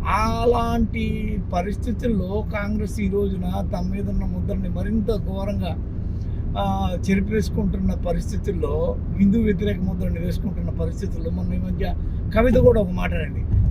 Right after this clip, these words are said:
వాళ్ళ డిఎన్ఏలోనే హిందీ, హిందూ వ్యతిరేక ముద్ర ఉంది అని. ఈ క్రమంలో వాళ్ళు రావణ సైన్యంగా ఉండి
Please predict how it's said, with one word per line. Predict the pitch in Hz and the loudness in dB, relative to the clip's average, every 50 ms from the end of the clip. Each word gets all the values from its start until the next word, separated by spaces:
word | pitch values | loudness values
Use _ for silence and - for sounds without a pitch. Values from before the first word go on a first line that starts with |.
| - - | 4 4
వాళ్ళ | 165 170 185 180 | 2 2 2 0
డిఎన్ఏలోనే | 170 170 170 208 226 247 247 240 240 247 240 240 226 - 240 233 | -2 0 2 4 4 6 6 6 6 8 8 8 8 6 6 4
హిందీ, | 220 208 208 208 233 226 214 208 214 202 | 6 6 6 6 4 2 0 0 2 4
హిందూ | 180 185 202 208 208 240 | 6 6 6 6 4 4
వ్యతిరేక | 240 220 208 190 190 202 208 185 - 196 | 2 2 0 0 -2 -2 -2 -2 -2 -4
ముద్ర | 190 180 170 165 - 175 | -4 -4 -4 -4 -2 -2
ఉంది | 170 165 160 156 147 135 | -2 -2 -2 -2 -2 -4
అని. | 131 - - - - - - - - - - - - - - 220 | -2 -4 -2 -2 -2 -2 -2 -2 -2 -2 -4 -4 -4 0 2 4
ఈ | 240 269 247 - 165 170 - - | 4 4 4 2 -2 -4 -2 -2
క్రమంలో | 214 233 254 277 294 302 294 285 269 269 | 0 0 0 0 0 0 0 0 0 0
వాళ్ళు | 262 262 247 247 240 254 254 254 | 2 2 2 2 2 2 2 2
రావణ | 240 240 233 240 247 247 254 254 254 247 240 240 240 233 233 233 226 220 220 220 | 2 2 0 0 0 -2 -2 -2 -4 -4 -4 -2 -2 -2 -2 -2 -2 -2 -2 -2
సైన్యంగా | - 101 110 113 113 - 110 - - - 110 | -2 0 2 2 4 4 4 4 2 2 0
ఉండి | 107 107 107 107 107 120 113 104 101 101 | 0 -2 -2 0 0 0 0 0 -2 -2